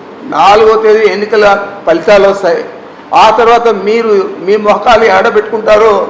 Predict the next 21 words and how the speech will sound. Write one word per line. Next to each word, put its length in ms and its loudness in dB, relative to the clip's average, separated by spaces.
ఒకసారి 440 2
ఇప్పుడే 460 -2
తేటతెల్లం 680 -4
చేస్తే 320 -2
బాగుంటుంది. 680 0
మరి 480 0
మీ 200 -2
గెలుపు 240 -6
మీద 280 0
మీకు 260 -2
చాలా 180 2
విశ్వాసం 500 -2
ఉంది, 380 -2
మా 260 2
గెలుపు 240 -4
మీద 160 2
కూడా 240 2
మాకు 320 0
అంతే 380 0
విశ్వాసం 500 -2
ఉంది. 340 -2